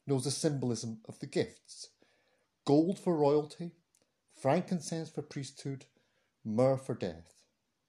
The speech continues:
There is the post-colonial version, as they supposedly represented Africa,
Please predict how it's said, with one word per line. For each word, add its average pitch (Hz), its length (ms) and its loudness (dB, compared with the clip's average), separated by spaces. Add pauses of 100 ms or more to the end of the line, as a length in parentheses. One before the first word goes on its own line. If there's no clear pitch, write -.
(680)
There 156 120 6
is 147 120 4
the 143 60 -4
post-colonial 165 840 -2
version, 92 500 -4 (600)
as 131 160 -2
they 143 60 -4
supposedly 160 640 -2
represented 135 640 -2 (160)
Africa, 160 600 -6